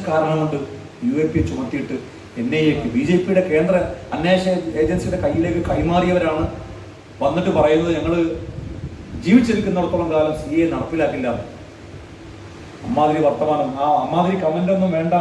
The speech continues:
എന്ന് പിണറായി വിജയൻ പറഞ്ഞിട്ടുണ്ട് ഒരു ആങ്കറോട്. അമ്മാതിരി ഡയലോഗ് ഒന്നും ഈ സമുദായത്തിന്റെ മുഖത്ത് നോക്കി പറയണ്ട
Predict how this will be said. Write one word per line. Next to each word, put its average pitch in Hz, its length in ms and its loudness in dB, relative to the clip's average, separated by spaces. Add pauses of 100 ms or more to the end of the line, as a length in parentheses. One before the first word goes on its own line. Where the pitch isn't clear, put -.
(300)
എന്ന് 165 180 -2
പിണറായി 160 340 -2
വിജയൻ 165 220 -2
പറഞ്ഞിട്ടുണ്ട് 139 380 -2 (460)
ഒരു 131 60 4
ആങ്കറോട്. 139 300 2
അമ്മാതിരി 175 580 2 (340)
ഡയലോഗ് 175 440 6
ഒന്നും 165 300 -4 (160)
ഈ 165 140 0
സമുദായത്തിന്റെ 170 640 2
മുഖത്ത് 156 340 2
നോക്കി 160 220 2 (100)
പറയണ്ട 156 400 6